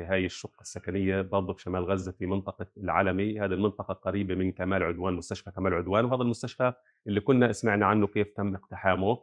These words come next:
آه، كنت بأسكن شقة جديدة ومعفشها بالكامل، والحمد لله، يعني، كانت الحياة حلوة،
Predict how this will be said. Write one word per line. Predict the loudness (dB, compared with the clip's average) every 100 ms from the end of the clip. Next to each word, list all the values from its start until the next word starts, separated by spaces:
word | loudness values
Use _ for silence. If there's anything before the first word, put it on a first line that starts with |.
| _ _ _ -6
آه، | -2 0 0 0 -2 -2 -2
كنت | -2 0 0 -2
بأسكن | -6 -4 -2 0 -2 -4
شقة | -4 -6 -6
جديدة | -6 -4 0
ومعفشها | 0 0 -2 -12 -10 -8
بالكامل، | -8 -4 0 0 -2 -2
والحمد | -4 -4 -4 -4 -4 -4 -4 -2
لله، | 0
يعني، | 0 -2
كانت | -6 -10
الحياة | -6 -6
حلوة، | -4 -4 -4